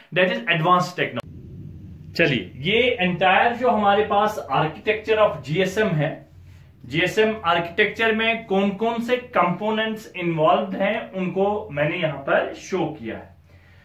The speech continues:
So डियर स्टूडेंट्स, हम एक एक करके इन सारे कंपोनेंट्स को डिस्कस करेंगे। तो पहला जो हमारे पास इसमें जीएसएम आर्किटेक्चर में जो पहला कंपोनेंट इन्वॉल्व है, वो है हमारे पास मोबाइल सिस्टम।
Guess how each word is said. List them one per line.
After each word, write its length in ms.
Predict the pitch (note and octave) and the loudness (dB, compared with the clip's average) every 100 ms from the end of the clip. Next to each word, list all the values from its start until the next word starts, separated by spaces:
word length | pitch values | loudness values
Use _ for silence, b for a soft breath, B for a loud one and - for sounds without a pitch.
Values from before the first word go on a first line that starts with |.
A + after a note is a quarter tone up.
| b _ G3 | b _ -2
So 100 | G3 | 2
डियर 180 | A3+ | 2
स्टूडेंट्स, 540 | A3 - B3 C4 C4 B3+ | 2 -4 -2 -2 0 -2
हम 200 | B3+ F3+ | -4 0
एक 200 | F#3+ A3 | -2 0
एक 180 | B3+ B3+ | -6 0
करके 420 | A#3+ A#3+ B3 A#3+ | 0 0 -4 -6
इन 100 | A3+ | -6
सारे 320 | F#3+ G#3 G#3 | -2 0 0
कंपोनेंट्स 580 | G#3+ G3 G3+ G#3 G#3 - | -2 -2 -2 -2 -2 -6
को 100 | A3 | -6
डिस्कस 400 | G#3+ G#3 A#3 - | -4 -4 -8 -2
करेंगे। 460 | G#3+ G#3+ A3 G3+ - b b b b b - | 0 0 -2 -8 -12 b b b b b -2
तो 80 | |
पहला 480 | A3+ - G3 G#3 B3+ | 0 2 2 4 4
जो 140 | C4 B3+ | 4 2
हमारे 460 | A3+ G#3 G#3 A3 | 2 2 2 0
पास 500 | - G#3 A3+ - - F#3+ | 2 4 2 -2 -10 -8
इसमें 640 | F#3+ G3+ G3+ G#3 A3 C#3+ | -6 0 2 2 2 -4
जीएसएम 480 | D3 E3+ E3 G#3 G#3 | -4 -4 0 0 2
आर्किटेक्चर 720 | E3+ D#3+ E3 - D3+ F3 E3 | 0 -2 -6 -8 -8 -6 -6
में 380 | D#3+ D#3 G3+ F#3 | -4 -2 -2 -2
जो 100 | F#3 | -4
पहला 440 | - E3 F3 G#3+ | -2 -4 0 -2
कंपोनेंट 760 | G#3+ F#3+ D3+ E3+ E3+ F3 - C#3 | -2 -4 -4 -8 -8 -8 -8 -8
इन्वॉल्व 600 | C#3 C#3 D3 E3 E3 C3 | -4 2 2 2 -2 -2
है, 480 | E3 D#3 - - b b b b C3+ | 2 2 0 -8 b b b b -6
वो 240 | F3+ A#3 | 0 2
है 360 | G3 F3 F#3 F#3+ | 2 2 0 -2
हमारे 420 | F3+ E3+ D#3+ F3+ | -4 -2 -2 -2
पास 340 | F3+ G3+ A3+ | 0 0 0
मोबाइल 720 | - C3 C#3 E3+ G3 G#3+ A3+ | -6 -8 -4 0 4 6 4
सिस्टम। 460 | - D3 - - | -2 -10 -12 -12